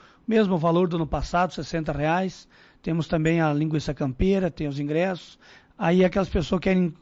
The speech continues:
comprar um churrasco diferenciado, um pouco maior, também no sábado, no final, na metade da manhã, mais ou menos, até na, na, no sábado à tarde, estaremos lá na sede campestre da banf, nossa casa de carnes lá,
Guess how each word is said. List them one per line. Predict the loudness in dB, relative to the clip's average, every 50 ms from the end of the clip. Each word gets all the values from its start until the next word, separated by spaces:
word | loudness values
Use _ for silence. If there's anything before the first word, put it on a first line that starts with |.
| _ _ _
comprar | -8 -4 -2 2 4 4 4
um | 4
churrasco | 2 0 0 2 2 2 2 0 -4 -8 -8 -8 -12 -20 -20 -20 _ _ -4
diferenciado, | -4 -4 -2 0 0 0 0 0 0 0 2 4 4 2 2 0 -2 -6
um | -6 -8 -4
pouco | 0 0 0 0 0
maior, | -2 0 2 4 6 6 6 6 6 4 0 -4 -12 -20 _ _
também | -4 -2 0 2 2 2
no | 2 2 0
sábado, | 0 2 4 4 4 4 2 2 0 0 0 -2 -10 _ _ _ _ -4
no | 0 0 0
final, | 0 2 2 4 4 4
na | 4 2
metade | 2 2 2 2 2 0 2
da | 2 4
manhã, | 4 6 6 6 6 6
mais | 6 4 4 2
ou | 4
menos, | 4 4 4 2 0 -4 -10 -20 -20 -20 -20 -20 -12 -8
até | -6 -4 -2 0 2
na, | 2 2 2
na, | 0 -2 -2 -4 -4 -4
no | -4 -4 -6 -6
sábado | -2 -2 -2 0 0
à | 0 0
tarde, | 2 2 4 4 4 4 2 -2 -10 -18 _ -20 -20 _ _ _ _
estaremos | -12 -4 -2 2 2 2 4
lá | 4 4
na | 4 4
sede | 4 2 0 0 0
campestre | 0 0 2 4 4 2 2 0 -2
da | -2 0
banf, | 0 0 0 0 0
nossa | -2 -2 -2 -2 -4
casa | -4 -2 -2 -2 -2
de | -4
carnes | -4 -2 -2 -2 0 -2 -4 -4 -2
lá, | -2 -2 -2 -2